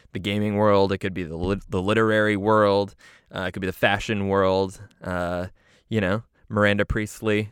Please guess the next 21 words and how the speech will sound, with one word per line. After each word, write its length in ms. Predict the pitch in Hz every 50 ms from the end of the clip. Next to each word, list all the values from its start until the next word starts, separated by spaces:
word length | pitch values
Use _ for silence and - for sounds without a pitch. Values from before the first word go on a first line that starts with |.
| _
just 180 | - 117 107 -
saying. 300 | - 110 101 101 101 110 _ - - - - _
Um, 340 | - - 120 120 117 117 107
but, 240 | 98 127 131 131 - - - - - - - 208 -
<laughs> 340 | - 202 - - 214 - -
uh, 260 | 214 139 127 120 - - - - - - - - -
<laughs> 280 | - - - - -
you 180 | - 135 175 180
know, 160 | 151 127 127
th-, 180 | 127 151 165 151
but 80 | - 165
there's 120 | 190 190 175
gonna 140 | 240 214 196
be 120 | 185 139
gatekeepers 600 | 113 120 110 92 110 101 85 95 92 90 87 -
everywhere, 440 | - - 90 92 101 95 90 87 90
and 100 | 92 90
I 80 | 90 95
feel 300 | 92 - 107 104 104 98
like, 320 | 98 95 92 92 92 - _ _ - - - - _ _ _ _ _
um, 640 | - 104 104 104 101 98 98 95 92 95 92 90 90